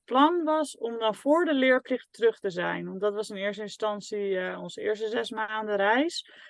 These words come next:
Ehm, dachten we, nou, dan gaan we zes maanden, kunnen we mooi regelen met ouderschapsverlof en met ons werk. We houden het werk aan, we houden het huis aan.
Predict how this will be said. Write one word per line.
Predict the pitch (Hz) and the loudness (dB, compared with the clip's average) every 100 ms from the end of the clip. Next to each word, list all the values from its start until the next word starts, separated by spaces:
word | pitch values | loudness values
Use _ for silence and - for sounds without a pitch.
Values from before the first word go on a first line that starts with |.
| - - _ | -20 -20 _
Ehm, | - 196 196 190 185 185 185 185 185 | 2 4 4 2 0 -4 -6 -6 2
dachten | 202 196 - | 4 2 -4
we, | 202 | -4
nou, | 196 | -4
dan | 185 | -4
gaan | 190 | -4
we | 185 | 0
zes | 214 240 | 2 2
maanden, | 240 226 226 226 | 2 2 2 -2
kunnen | - 190 180 | -6 -8 -8
we | 185 | -6
mooi | 185 185 | -2 4
regelen | 196 214 214 220 | 6 6 4 -2
met | 208 196 | -2 -2
ouderschapsverlof | 180 180 - 196 - 214 214 208 208 - | -4 -4 -2 -4 0 4 8 10 8 4
en | - 180 | -6 -4
met | 180 190 | -4 -4
ons | 185 | -2
werk. | 175 214 220 214 214 - | 8 10 12 10 8 4
We | 190 | -2
houden | 190 196 180 | -2 -2 -6
het | 180 | -2
werk | 196 247 247 226 | 4 4 4 2
aan, | 214 208 202 | 2 2 0
we | 185 | -4
houden | 175 175 | -4 -2
het | 190 | 2
huis | 196 196 196 | 4 4 2
aan. | 180 180 180 | -2 -2 -4